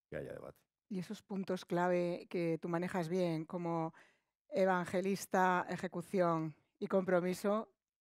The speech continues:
Speaker 2: ¿has tenido que utilizarlos para que te hicieran caso o?
Speaker 1: Bueno, yo creo que los, esos tres, esas tres dimensiones que tú comentas, que están en mi libro, pero yo no he venido a hablar de mi libro,
Speaker 2: <laughs>
Speaker 1: ¿vale?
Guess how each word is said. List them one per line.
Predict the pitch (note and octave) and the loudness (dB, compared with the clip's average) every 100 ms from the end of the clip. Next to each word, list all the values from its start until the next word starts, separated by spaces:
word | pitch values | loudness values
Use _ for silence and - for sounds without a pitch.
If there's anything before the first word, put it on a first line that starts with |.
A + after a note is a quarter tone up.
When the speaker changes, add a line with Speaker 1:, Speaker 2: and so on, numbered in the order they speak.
| _ | _
Speaker 2:
¿has | G#3 F3+ | -10 -4
tenido | G3 G3 F3+ | 0 2 2
que | |
utilizarlos | F3+ F3+ F3 G3+ G#3 | 2 0 4 4 4
para | G#3+ F#3 | 2 0
que | |
te | F#3 | 0
hicieran | F3+ F#3 E3+ | 0 0 0
caso | G#3 - C4 | -2 -2 -2
o? | A#3 G3 E3+ E3 D#3 - - | 0 0 0 -2 -6 -10 2
Speaker 1:
Bueno, | A#2+ B2+ | 4 6
yo | C3 | 6
creo | D#3 | 6
que | D3 A2+ | 8 6
los, | G#2+ F#2 D#2 | 4 0 -2
esos | E2 E2+ - | -8 -8 -4
tres, | G2+ G#2 F#2 | 2 2 2
esas | D#2+ E2+ | -6 -6
tres | G#2+ G2+ | -2 0
dimensiones | A2 G2+ - G#2+ G#2 F#2+ E2+ | 0 -2 -2 0 0 0 -4
que | - F2 | -6 -6
tú | D2+ F2+ | -6 -8
comentas, | F2+ F#2 F#2 - - _ _ | -4 -4 -4 -6 -12 _ _
que | F#2+ D#2 D#2 D2+ D2 | -10 -8 -10 -12 -16
están | - - F2+ | -10 -4 -4
en | F#2 | -2
mi | |
libro, | F2+ G2 A2+ | -2 -2 -2
pero | F#2 E2+ | 0 0
yo | F2 | 0
no | F#2+ | -2
he | |
venido | E2+ F2 | -2 -4
a | E2 | -2
hablar | E2 | -2
de | D#2+ | -4
mi | D2+ | -6
libro, | E2 F2+ G2 | -8 -8 -10
Speaker 2:
<laughs> | G#3 - _ _ - | -16 -18 _ _ -20
Speaker 1:
¿vale? | D#2+ | -18